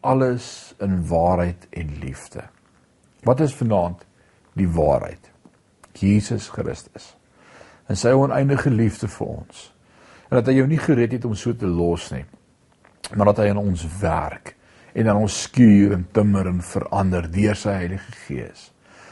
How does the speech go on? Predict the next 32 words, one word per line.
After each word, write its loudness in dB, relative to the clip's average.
Dat 4
hy 6
vir -2
ons -2
in -2
ons 0
plek 0
gesterf -4
het. -20
Ek 0
en 0
jy 2
was 0
dood 4
en -6
verlore -4
in 0
ons 0
sondes. -6
En -2
hy 0
het -2
namens 2
ons -2
die -4
prys -4
betaal -10
en -6
met -4
ons -4
plekke 0
geruil, 0